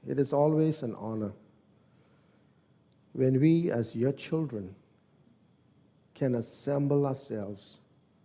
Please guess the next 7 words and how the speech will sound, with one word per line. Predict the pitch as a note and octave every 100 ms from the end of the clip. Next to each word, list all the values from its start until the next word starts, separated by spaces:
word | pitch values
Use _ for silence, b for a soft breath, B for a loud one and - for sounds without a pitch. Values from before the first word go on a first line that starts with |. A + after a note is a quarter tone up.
| _ _ _
to | -
worship | A2+ G#2 A2+ - - G2
you. | F#2 F#2+ _ _ _ _ _ _ b b b b b b b _ _
What | - C#3 F#3+ F#3
make | D#3+ D#3
it | D#3+
special | - - A2+ - A2+